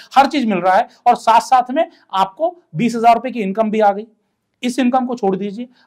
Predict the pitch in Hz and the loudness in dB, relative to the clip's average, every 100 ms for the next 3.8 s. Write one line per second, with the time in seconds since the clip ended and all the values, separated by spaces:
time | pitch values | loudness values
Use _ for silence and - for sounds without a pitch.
0 | - 220 - 233 262 285 226 254 269 226 | 0 2 4 2 2 -6 -4 -2 0 2
1 | 190 180 151 143 165 - _ _ _ - | 0 -2 -8 -8 -14 -16 _ _ _ -8
2 | 240 285 294 233 214 226 254 180 175 220 | -2 0 2 2 2 0 0 0 0 -4
3 | 190 165 202 208 165 160 156 220 | -2 0 2 0 -2 -4 -6 -10